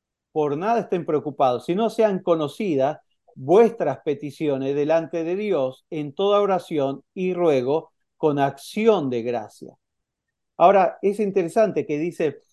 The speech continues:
"Si no sean conocidas vuestras peticiones delante de Dios", ¿acaso Dios no conoce nuestras peticiones? Claro que las conoce, claro que las conoce,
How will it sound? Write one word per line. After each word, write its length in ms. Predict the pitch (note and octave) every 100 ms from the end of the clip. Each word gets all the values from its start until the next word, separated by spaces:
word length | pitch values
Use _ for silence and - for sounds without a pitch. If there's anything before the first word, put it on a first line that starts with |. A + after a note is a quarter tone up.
| _
"Si 140 | - F3+
no 140 | A#3
sean 320 | A3+ A3+ G#3+ G3
conocidas 640 | F3 E3 E3 A3 G#3 F3+
vuestras 400 | F3 F3 F3 D3
peticiones 580 | E3 C#3+ D3 G3+ G3 E3
delante 440 | E3 F#3 F3+ D#3+
de 180 | D3 C#3+
Dios", 420 | F3 G3 C3 - _ _ _ _
¿acaso 520 | D3 D3+ A#3+ A#3+ G3
Dios 360 | D3+ F3 G#3+ G#3+
no 180 | F#3+ E3
conoce 560 | C#3+ C3 D#3+ F3 E3 C3
nuestras 520 | C3 C3 - B2+ -
peticiones? 760 | C#3 B2 A#2 F#3 G3+ G3 B2 _ _ _ _
Claro 400 | C3 G#3 A3 C#3+
que 100 | C#3+
las 160 | C3 -
conoce, 540 | C#3 C3 A2 - B2 _ _ _ _ _ _ _ _
claro 340 | C#3 G3 G#3+ D#3
que 60 |
las 120 | D3 C3
conoce, 460 | C#3+ C3 - A#2